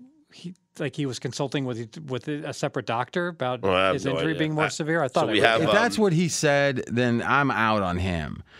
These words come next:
Speaker 3: Because it's, I'm not saying you don't get your second, but y-, y-, you're whining in the media.
Speaker 1: Yeah,
Speaker 3: I
Speaker 1: he,
Speaker 3: wanna see
Speaker 1: he,
Speaker 3: what
Speaker 1: he
Speaker 3: this was.
Speaker 1: basically, there was a quote that said he was looking for an independent.
Speaker 3: Well, that's fine to look
Speaker 1: Yeah.
Speaker 3: for an independent, but the whole thing, uh, it's eight months or, or eight
Speaker 1: It,
Speaker 3: weeks.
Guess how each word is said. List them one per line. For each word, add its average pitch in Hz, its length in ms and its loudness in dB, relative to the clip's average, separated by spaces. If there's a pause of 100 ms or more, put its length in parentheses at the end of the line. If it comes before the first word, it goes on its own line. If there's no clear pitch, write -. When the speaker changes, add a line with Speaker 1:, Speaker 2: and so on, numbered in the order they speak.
Speaker 3:
Because 185 320 2
it's, 160 280 0
I'm 196 160 4
not 233 220 2
saying 190 260 4
you 175 80 2
don't 175 200 2
get 165 120 0
your 151 80 0
second, 139 300 0
but 151 120 2
y-, 120 60 -4
y-, 107 60 -6
you're 151 580 0
whining 147 460 4
in 160 100 2
the 127 80 2
media. 131 300 2
Speaker 1:
Yeah, 175 80 2
Speaker 3:
I - 20 4
Speaker 1:
he, 208 60 6
Speaker 3:
wanna 160 120 2
see 151 120 -2
Speaker 1:
he, 139 60 2
Speaker 3:
what 120 100 2
Speaker 1:
he - 60 4
Speaker 3:
this - 80 4 (160)
was. 196 80 4
Speaker 1:
basically, 170 240 0
there 180 140 2
was 175 120 0
a 180 60 -2
quote 143 300 0
that 123 120 -6
said 147 140 -2
he 131 80 2
was 120 120 -4
looking 127 220 -2
for - 140 -6
an 127 80 -4
independent. 117 500 -6 (260)
Speaker 3:
Well, 220 140 4
that's 240 180 4
fine 285 220 2
to 247 60 4
look 180 100 4
Speaker 1:
Yeah. 135 80 2
Speaker 3:
for 175 60 4
an 165 100 4
independent, 180 320 2
but 139 160 0
the 139 120 4
whole 165 180 4
thing, 165 200 2
uh, 135 160 2
it's 123 200 0
eight 147 180 2
months 143 420 2
or, 120 220 2
or 123 240 2
eight 147 140 4
Speaker 1:
It, 123 100 0
Speaker 3:
weeks. 131 160 2